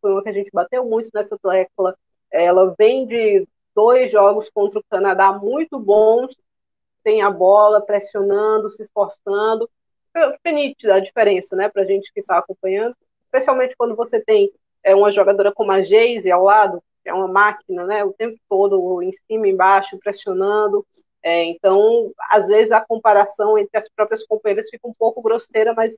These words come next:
a, a Zanerato teve bem, fez um gol hoje, na partida passada não tinha marcado, nem dado assistência, mas pra mim também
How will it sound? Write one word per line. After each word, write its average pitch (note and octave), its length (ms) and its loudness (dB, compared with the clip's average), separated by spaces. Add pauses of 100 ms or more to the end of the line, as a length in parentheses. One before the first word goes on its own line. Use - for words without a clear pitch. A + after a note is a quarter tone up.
(160)
a, G#3 200 2 (160)
a G3 320 4
Zanerato G3+ 420 2
teve G#3+ 300 -2
bem, A#3+ 360 2 (540)
fez B3 200 2
um B3+ 80 -4
gol A#3+ 260 6
hoje, A#3 240 2
na B3 100 -2
partida A#3 360 -4
passada A3+ 320 -4
não A3 160 -4
tinha A#3 200 -8
marcado, G#3+ 540 0
nem B3 160 0
dado A3+ 160 4
assistência, G#3+ 400 -4
mas A3 140 -10 (400)
pra A3 120 0
mim A3+ 160 -4
também A3+ 320 -2